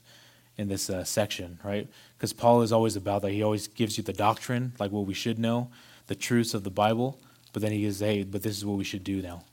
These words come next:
Now that we know this, this is, like, our natural response to that," right? The doctrine and the duty, right? That's what he's talking about. "Therefore," in verse twenty,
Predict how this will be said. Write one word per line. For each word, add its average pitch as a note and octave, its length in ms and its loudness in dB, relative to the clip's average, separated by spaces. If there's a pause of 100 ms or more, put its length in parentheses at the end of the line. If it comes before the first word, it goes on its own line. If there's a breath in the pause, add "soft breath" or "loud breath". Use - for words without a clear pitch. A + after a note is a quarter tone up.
(120)
Now A2+ 160 4
that A#2 80 4
we A2 100 2
know G#2+ 200 4
this, C3 360 0 (760 soft breath)
this A2 180 -4
is, F#2+ 320 -6
like, F2 200 -6 (1040)
our G#2+ 140 -2
natural G2+ 320 -4
response F#2+ 440 -4
to G2 60 -8
that," F2 140 -8
right? F#2 200 -6 (360 loud breath)
The G#2+ 160 0
doctrine A2 480 2
and G2+ 120 -2
the F#2+ 40 -6
duty, F#2 400 -4
right? G2+ 140 -4
That's G2+ 180 -2
what G2+ 80 -6
he's F#2+ 140 -8
talking F#2+ 260 -4
about. F2+ 220 -8
"Therefore," A2 420 2
in G#2 80 0
verse G2+ 200 -2
twenty, G2+ 400 -4